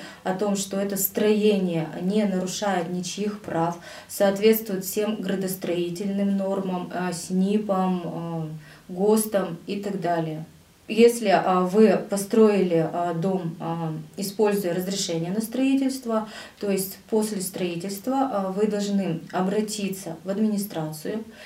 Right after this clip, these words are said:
и получить акт, а, ввода объекта, а, в эксплуатацию. А, после этого с этим актом идёте в М Ф Ц и регистрируете своё право собственности.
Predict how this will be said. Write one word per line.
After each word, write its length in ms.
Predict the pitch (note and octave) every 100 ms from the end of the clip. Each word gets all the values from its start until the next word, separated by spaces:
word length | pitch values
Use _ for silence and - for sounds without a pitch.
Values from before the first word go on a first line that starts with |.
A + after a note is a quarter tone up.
| - E3 -
и 380 | A3 D4 D4 -
получить 640 | G3+ G3+ G3 A3 A#3 - -
акт, 380 | F#3 F#3+ - G3+
а, 160 | F#3 F3+
ввода 560 | E3+ E3+ F#3 F3+ D#3+ D#3+
объекта, 720 | E3+ E3+ F#3 C4+ - G3+ D#3+ -
а, 240 | E3 D#3+
в 120 | E3
эксплуатацию. 840 | G3+ - G3+ F#3+ F#3+ E3 E3 - - - - _ _ _ - - - -
А, 160 | F3+ E3+
после 320 | G#3+ G#3+ G3
этого 360 | A3+ D4+ D4+ C#4
с 120 | -
этим 420 | A3 A3 F3 E3 -
актом 540 | A#3+ D4+ - B3 G#3
идёте 480 | - F#3 F#3 G3+ F#3+
в 80 | E3+
М 80 | F3
Ф 240 | E3+ F#3
Ц 220 | - C#4
и 260 | D4+ - A3+
регистрируете 720 | A#3+ F3+ E3 G#3+ A#3 A3 -
своё 360 | F3+ F3+ F3+ A3
право 300 | - G3 G3+
собственности. 800 | G3 - - - E3 E3+ -